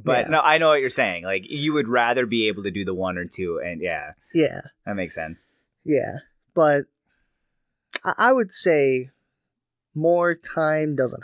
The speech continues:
Speaker 2: hurt. Um, even at the nights where there's six people,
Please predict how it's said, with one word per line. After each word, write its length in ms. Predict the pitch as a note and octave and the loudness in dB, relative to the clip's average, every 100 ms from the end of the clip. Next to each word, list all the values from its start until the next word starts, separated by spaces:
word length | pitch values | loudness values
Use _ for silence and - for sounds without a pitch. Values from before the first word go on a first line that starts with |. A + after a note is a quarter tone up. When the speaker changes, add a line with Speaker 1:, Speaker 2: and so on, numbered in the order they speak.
| - | -8
Speaker 2:
hurt. 480 | B2 A#2+ - - - _ _ _ _ _ _ _ _ | -6 -8 -10 -12 -12 _ _ _ _ _ _ _ _
Um, 560 | B2+ B2+ B2 A#2 A#2+ - _ _ _ - _ _ _ | -2 -2 -2 -6 -10 -16 _ _ _ -20 _ _ _
even 260 | F#3+ G3 G3 | 0 2 4
at 140 | F3+ | 2
the 100 | E3+ | 2
nights 460 | D3+ C#3+ D3+ - - | 2 2 2 0 0
where 280 | D3+ D3 C#3+ | 4 4 4
there's 220 | C3 - | 2 0
six 340 | - D3+ - | -2 -2 -4
people, 540 | - D3+ - F3 F#3 | -4 -4 0 -2 -2